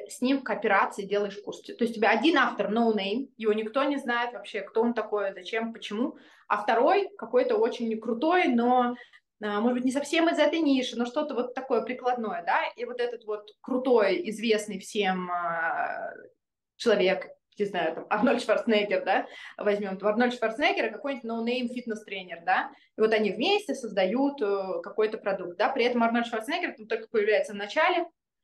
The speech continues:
а, в конце и где-нибудь ещё там в середине. Вс-, весь остальной контент пилит вот этот no name автор, и вот таким образом происходит продажа. Такие тоже, э, много таких, а,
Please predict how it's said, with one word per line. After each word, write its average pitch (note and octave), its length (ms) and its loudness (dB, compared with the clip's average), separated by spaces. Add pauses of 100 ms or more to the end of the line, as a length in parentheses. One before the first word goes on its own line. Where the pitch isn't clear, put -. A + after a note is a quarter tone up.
(280)
а, G3 360 -2
в F#3 60 -16
конце A#3+ 440 -2
и G#3 40 -2
где-нибудь A#3+ 280 -4
ещё - 140 -8
там G3+ 140 -6
в - 40 -14
середине. F#3+ 500 -8
Вс-, - 180 -16
весь C#4+ 220 6
остальной G3+ 340 2
контент D#4 440 2
пилит A3+ 240 0
вот G3+ 120 -10
этот G3+ 160 -2
no G3+ 240 0
name F#3+ 200 -2
автор, D#4 380 0 (300)
и A3+ 360 -2 (280)
вот A3+ 140 -2
таким A#3+ 240 -2
образом G#3+ 380 0
происходит G3+ 380 -8
продажа. G3 360 -4
Такие D#4 260 -6
тоже, C4+ 280 2
э, - 220 -2
много B3 280 0
таких, G3 420 -12
а, F3+ 400 -2